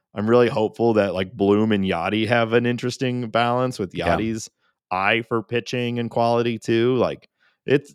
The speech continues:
Speaker 1: you know, it could be pretty cool.
Speaker 2: It, yeah,
Speaker 1: Um,
Speaker 2: it's hard not to be excited.
Speaker 1: Yes. Yep. Um,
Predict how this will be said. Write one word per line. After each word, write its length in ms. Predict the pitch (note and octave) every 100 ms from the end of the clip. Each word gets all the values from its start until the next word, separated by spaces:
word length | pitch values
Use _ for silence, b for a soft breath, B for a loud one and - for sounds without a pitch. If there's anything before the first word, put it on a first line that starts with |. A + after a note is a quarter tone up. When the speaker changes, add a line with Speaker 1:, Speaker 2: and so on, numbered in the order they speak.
| -
Speaker 1:
you 120 | - D2+
know, 160 | B3 - _
it 220 | - D3+
could 180 | - F3
be 100 | F#3
pretty 280 | F#3 F3+ F3
cool. 400 | F3 F#3+ B2 - _ _ _ _ _ _ _ _ _ _ _ _ _ -
Speaker 2:
It, 180 | B2
yeah, 200 | B2+ A2
Speaker 1:
Um, 80 | G#2
Speaker 2:
it's 140 | B2 -
hard 200 | E3+ C#3+
not 200 | C3 B2+
to 40 |
be 100 | A#2+
excited. 460 | G#2+ - F2+ D2+ D2 _ _ _ -
Speaker 1:
Yes. 360 | F2+ - - - _ _ _ -
Yep. 180 | F2+ _ _ _ _ _ _ -
Um, 540 | A2 A2+ A2+ A2+ A2+